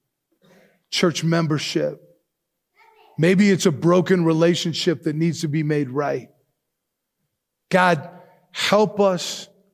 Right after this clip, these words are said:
to be serious about this issue of fellowship with you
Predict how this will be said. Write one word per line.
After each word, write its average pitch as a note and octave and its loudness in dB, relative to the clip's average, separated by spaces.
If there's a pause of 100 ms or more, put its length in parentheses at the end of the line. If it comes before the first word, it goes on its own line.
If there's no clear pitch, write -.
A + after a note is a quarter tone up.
(760)
to F3+ 0
be D3+ -2
serious F3+ 0
about D3 -2
this D3+ -4
issue D#3+ 0
of B2 -6
fellowship F#3 -4
with F3 -4
you C3 -8